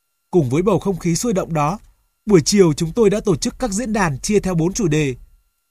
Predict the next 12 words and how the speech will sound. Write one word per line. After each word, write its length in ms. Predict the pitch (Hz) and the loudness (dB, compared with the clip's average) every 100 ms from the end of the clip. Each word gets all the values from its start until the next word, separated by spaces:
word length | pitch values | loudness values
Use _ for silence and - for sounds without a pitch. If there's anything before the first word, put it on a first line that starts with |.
| _ _ 202 | _ _ 0
môi 180 | 226 | 2
trường 240 | 175 185 135 | 4 4 4
giao 140 | 170 | 0
thông, 240 | 180 202 175 - _ _ _ - | 0 -2 -2 -10 _ _ _ -2
chính 140 | 226 | 0
sách 200 | 202 285 | 2 0
chế 140 | - 208 | 0 2
độ, 260 | 233 - - _ _ _ _ | 2 -2 -8 _ _ _ _
thông 160 | 233 202 | -4 -2
tin, 280 | 233 220 170 _ _ _ - | -2 -2 -4 _ _ _ -2
dịch 200 | 185 156 | -2 0
vụ. 260 | 170 - | -2 -2